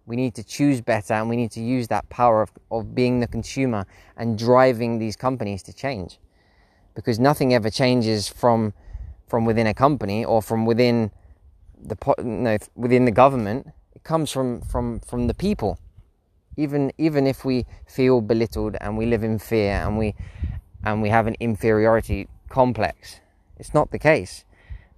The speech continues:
We are very powerful, and every choice and every decision we make on a daily basis, when it comes to food,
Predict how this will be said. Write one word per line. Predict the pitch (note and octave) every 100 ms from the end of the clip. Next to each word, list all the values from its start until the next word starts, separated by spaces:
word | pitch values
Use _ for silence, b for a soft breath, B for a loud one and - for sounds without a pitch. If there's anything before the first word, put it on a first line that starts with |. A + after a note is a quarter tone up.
| -
We | A2+
are | A#2 A#2 - - -
very | A#2 D3 C3+
powerful, | G#2 G#2 G2+ F#2+ A2 -
and | A2+ -
every | A#2+ A#2+ B2
choice | - C3 A#2 G#2
and | G2+
every | A#2 A#2
decision | G#2+ A2+ G#2+ A2
we | G#2+
make | A#2 G#2+ G#2
on |
a | G2+
daily | G#2 A#2 A2+
basis, | G2+ A2 A2+ F#2+ E2 - b b b b b b b
when | A2+
it | G#2+
comes | A#2+ A2
to | -
food, | G2 - D3+ C3+ A#2+ A2